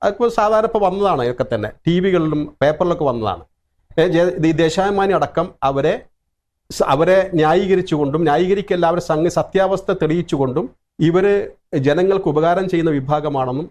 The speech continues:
ഉൽപ്പതിഷ്ണുക്കളാണെന്നും എന്നൊക്കെ പറഞ്ഞുകൊണ്ട് ഇവിടെ നല്ല വർത്തമാനങ്ങൾ പറഞ്ഞിരുന്നവരായിരുന്നു.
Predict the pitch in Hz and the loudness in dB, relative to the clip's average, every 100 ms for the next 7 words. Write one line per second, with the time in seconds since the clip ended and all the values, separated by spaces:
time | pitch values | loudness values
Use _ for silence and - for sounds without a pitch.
0 | - 156 175 202 190 - 170 156 131 120 | -4 -2 0 0 -2 -2 -2 0 -2 -2
1 | 143 - 165 190 190 170 147 151 127 117 | -4 -2 0 0 0 0 0 -2 -2 -4
2 | 143 - _ - 208 202 226 226 175 170 | -6 -8 _ -2 0 0 0 -2 -2 -2
3 | 165 165 160 156 139 135 120 107 95 82 | -2 -2 -2 -2 -2 -4 -2 -2 -4 -8